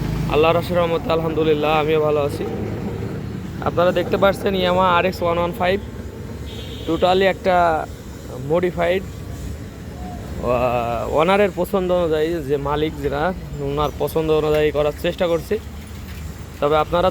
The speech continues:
তো ভিডিও হয়তো দেখছিলেন যে এই গাড়িটা আমি খুলছি কাজ করবো বলে। তো কাজটা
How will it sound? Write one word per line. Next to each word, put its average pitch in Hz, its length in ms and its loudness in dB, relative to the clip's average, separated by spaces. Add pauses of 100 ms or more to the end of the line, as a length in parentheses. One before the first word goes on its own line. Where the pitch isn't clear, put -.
তো 190 60 2 (180)
ভিডিও 170 260 2 (120)
হয়তো 160 200 0
দেখছিলেন 190 560 0 (300)
যে 131 140 0
এই 151 80 6
গাড়িটা 147 340 0
আমি 160 180 0
খুলছি 170 260 0 (100)
কাজ 160 180 2
করবো 160 260 2
বলে। 170 160 4 (1160)
তো 127 80 0 (440)
কাজটা 156 360 4